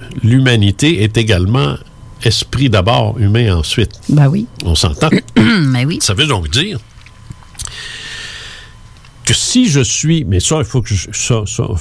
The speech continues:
Speaker 1: je peux pas le garrocher comme ça puis, euh, euh, pas l'expliquer, il faut quand même dire ce que j'entends par là.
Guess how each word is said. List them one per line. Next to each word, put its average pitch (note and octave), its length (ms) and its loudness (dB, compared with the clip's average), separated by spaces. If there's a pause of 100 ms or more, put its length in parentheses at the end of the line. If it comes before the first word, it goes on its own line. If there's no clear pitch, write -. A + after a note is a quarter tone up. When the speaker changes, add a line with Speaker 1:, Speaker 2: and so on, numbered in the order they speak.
(520)
Speaker 1:
je G#2+ 100 -10
peux - 140 -4
pas B2 160 0
le G#2+ 80 0
garrocher G2 480 2
comme E2+ 220 -2
ça C#3 160 0 (100)
puis, F#2 220 0
euh, E2 80 2 (720)
euh, E2 220 2
pas B2 180 2
l'expliquer, G2+ 560 2
il G3 60 0
faut - 120 -4
quand G2+ 160 0
même A2+ 280 0
dire A2+ 240 0
ce - 100 -2
que - 80 -2
j'entends F#2 420 0
par F2 220 -2
là. C#3+ 200 0